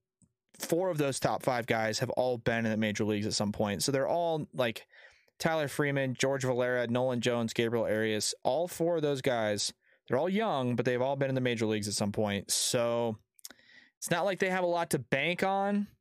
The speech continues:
Um, they're kind of in that weird limbo position where they have a lot of young talent, but they don't have much looking forward, and they don't also seem like they're gonna be competing.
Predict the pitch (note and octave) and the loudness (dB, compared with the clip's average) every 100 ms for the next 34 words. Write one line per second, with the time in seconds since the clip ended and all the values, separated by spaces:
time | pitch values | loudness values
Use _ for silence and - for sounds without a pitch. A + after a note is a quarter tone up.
0 | _ _ _ _ _ _ _ B2+ C3 C3 | _ _ _ _ _ _ _ -2 0 0
1 | C3 C3+ C#3+ F3 F3 F#3 E3+ C#3+ C#3 D3+ | 0 0 0 0 0 0 0 2 0 0
2 | D3+ C3 C3 D3+ D#3 D3+ D#3 D3 D3+ E3+ | 0 0 0 0 0 0 0 0 0 0
3 | D3+ C3 B2+ A#2+ B2+ C3 D3 D3 D3 C#3+ | 0 0 0 0 0 0 0 0 0 0
4 | C#3+ - C#3+ D3 D3 - B2+ A#2+ A#2+ A#2 | -2 0 0 0 -2 0 -2 0 0 0
5 | C3 C3 B2+ C3 - C3+ B2+ A#2+ - C#3 | 0 0 0 0 0 -2 -2 -2 0 0
6 | C#3+ D3 D3 D3 C3+ - - - - - | 0 0 0 -2 -4 -8 -20 -20 -20 -20
7 | - B2 B2+ B2 B2 A#2+ B2 A#2 - B2+ | -2 0 2 2 0 0 0 0 0 0
8 | B2+ - B2 B2+ C3 A#2+ - C3 B2+ B2 | 0 -2 -2 0 0 0 0 0 0 0
9 | B2 A#2+ A#2 A2+ - - - D#3 D#3 D#3 | 0 0 0 -2 -6 -10 -2 0 0 0
10 | D#3 D#3 | 0 0